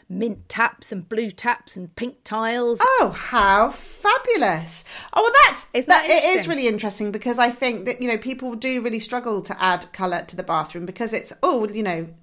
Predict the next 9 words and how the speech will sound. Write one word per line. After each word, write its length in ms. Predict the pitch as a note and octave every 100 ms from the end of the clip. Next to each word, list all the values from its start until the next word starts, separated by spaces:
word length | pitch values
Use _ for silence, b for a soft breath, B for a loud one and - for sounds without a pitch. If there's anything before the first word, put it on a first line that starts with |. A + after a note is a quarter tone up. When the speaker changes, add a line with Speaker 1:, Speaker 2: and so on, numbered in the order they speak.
| _
Speaker 2:
chrome 360 | - F#3+ F3 F3+
or 160 | A#3+ C4
brass. 600 | D#4+ E4+ C4 F3 F#3 - B G3
Majority 760 | G#3+ A3+ A3+ A#3 G#3+ G#3 G#3+
of 200 | G3 F#3+
the 180 | G3 F#3+
tiles 680 | F#3+ F#3 F#3 F3+ F3+ E3+ -
out 260 | F#3+ F3 -
there 240 | F3 F3